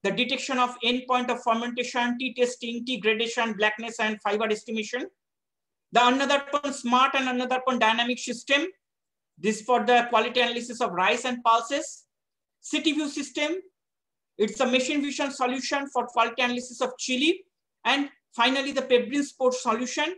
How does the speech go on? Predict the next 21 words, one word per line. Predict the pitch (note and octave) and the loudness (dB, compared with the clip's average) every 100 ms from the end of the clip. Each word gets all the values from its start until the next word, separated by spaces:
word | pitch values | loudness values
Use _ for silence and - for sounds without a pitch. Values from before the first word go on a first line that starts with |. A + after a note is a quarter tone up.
| _ _ _ _ _ _ _ - | _ _ _ _ _ _ _ 0
uh, | F#3+ | 2
Pebrinoscope, | F#3 B3 B3+ C#4 C#4 - C4 D4 - _ - | 6 4 4 0 -2 0 2 2 -2 _ -4
that | A3+ | -2
is | B3+ A#3 | -2 2
a, | B3 A#3+ A#3 - _ _ | 4 6 4 0 _ _
a | F#3+ F#3+ F3+ | -10 -10 -6
microscopic | G3 A#3+ B3 D4 - B3+ C4+ | 0 0 0 -6 -6 -6 -4
image | B3+ B3+ B3+ | -2 -2 0
analysis | A#3+ A#3+ A#3+ A#3+ | -2 -4 -8 -6
solution | G#3+ A3 A3 B3 A3+ | -4 -4 -2 -4 -2
for | A3+ G#3 F3+ | 0 0 2
identification | G3+ B3 C4+ C#4+ C4 A#3+ A#3 A3 | 0 0 -4 -8 -10 -8 -4 0
of | G#3+ G#3 - _ | 0 -2 -8 _
Pebrin | A#3+ A#3 A#3+ A3+ | 2 2 2 0
disease | G3 F#3+ C#4+ - _ _ | 0 -2 -2 -4 _ _
in | F#3+ | -2
a | A#3 | -2
silk | A#3+ G#3 E3+ | 0 0 -2
moth. | D#3+ C#3 C3+ - _ _ | -4 -8 -8 -16 _ _
With | G#3 A#3 | -6 -2
that, | A#3 C4+ C#4+ | 2 0 -2